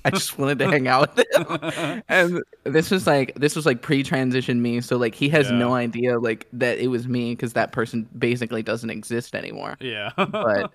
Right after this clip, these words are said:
Speaker 2: <laughs>
Speaker 1: it, the, you know, I just always <laughs> think about it. I was like, "Wow, I was, I was real cringe."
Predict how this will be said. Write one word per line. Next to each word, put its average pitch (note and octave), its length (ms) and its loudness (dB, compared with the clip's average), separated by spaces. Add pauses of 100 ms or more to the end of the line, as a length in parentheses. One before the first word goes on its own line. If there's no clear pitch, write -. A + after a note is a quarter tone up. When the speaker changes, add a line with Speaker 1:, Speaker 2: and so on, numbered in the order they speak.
Speaker 2:
<laughs> - 240 -14
Speaker 1:
it, - 380 -4
the, D3+ 260 4
you D3+ 180 0
know, B2+ 300 4 (440)
I C#3 120 2
just C#3+ 220 -2
always C#3+ 280 6
<laughs> - 120 -8
think G#3+ 240 4
about D3 240 4
it. - 20 2
I - 20 4
was B2+ 140 -2
like, B2+ 120 -2
"Wow, A2+ 280 2
I B2 140 2
was, A#2+ 260 -4 (100)
I B2 120 2
was A#2 180 -2
real A#2 220 0
cringe." A2+ 480 -4